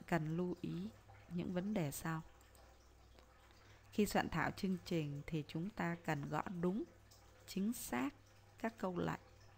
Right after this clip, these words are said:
và không bỏ sót bất kỳ một dấu nháy đơn, dấu chấm phẩy hay một dấu chấm nào hết. Bởi vì khi các bạn gõ không chính xác hoặc thiếu bất kỳ một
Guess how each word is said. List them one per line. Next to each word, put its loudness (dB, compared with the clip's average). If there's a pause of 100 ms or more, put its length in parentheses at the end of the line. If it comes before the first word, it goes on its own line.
(960)
và 6
không -2
bỏ 2
sót -2 (260)
bất -2
kỳ 4
một 0 (100)
dấu 4
nháy 2
đơn, 4 (460)
dấu 4
chấm 0
phẩy -2 (720)
hay 0
một -2 (100)
dấu 0 (100)
chấm 0
nào 0
hết. 0 (1040)
Bởi 8
vì 6
khi 2
các -4
bạn 2 (120)
gõ 4
không 0
chính 0
xác 0 (400)
hoặc 2 (240)
thiếu 4 (800)
bất 0
kỳ 6
một 0